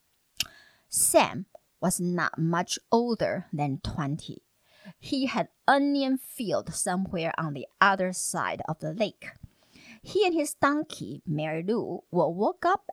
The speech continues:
and down the dirt roads of Green Lake selling onions. He told people in town that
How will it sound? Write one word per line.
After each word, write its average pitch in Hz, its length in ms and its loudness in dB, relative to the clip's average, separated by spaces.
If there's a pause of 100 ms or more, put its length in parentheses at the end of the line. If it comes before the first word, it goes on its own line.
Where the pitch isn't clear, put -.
and 156 260 0
down 165 380 -2
the 156 120 -10 (120)
dirt 196 260 6
roads 165 480 -2
of - 240 -4
Green 262 340 0
Lake 214 380 -4
selling 151 720 -4
onions. 285 600 0 (640)
He 349 160 2
told 392 280 2
people 370 360 2
in 339 200 0
town 226 560 -4
that 202 180 2